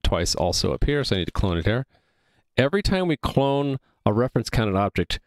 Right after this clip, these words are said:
we're not cloning the entire node, we're just cloning the pointer to the node and incrementing the reference counter. So when we run this, expand this up a little bit, we can see we're traversing this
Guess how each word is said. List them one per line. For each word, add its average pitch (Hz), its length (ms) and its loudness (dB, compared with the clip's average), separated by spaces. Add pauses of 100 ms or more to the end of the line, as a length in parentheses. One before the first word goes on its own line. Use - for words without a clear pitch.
(240)
we're 117 80 2
not 160 180 0
cloning 165 320 2
the 131 100 2
entire 120 420 0
node, 98 460 0 (280)
we're 113 140 2
just - 240 -2
cloning 135 400 0
the 113 80 2
pointer 131 460 0
to 127 200 0
the 113 80 2
node 98 300 2
and 90 160 -2
incrementing 131 580 0
the 101 80 0
reference - 440 -2
counter. 85 420 -2 (140)
So 104 220 2
when 87 100 0
we 82 80 2
run 87 260 2
this, - 540 -2 (420)
expand 104 560 0
this 98 160 0
up - 200 0
a 135 40 2
little 147 220 0
bit, 180 180 0 (240)
we 113 140 2
can 113 120 0
see 123 220 2
we're 113 120 2
traversing 139 800 0 (240)
this - 340 0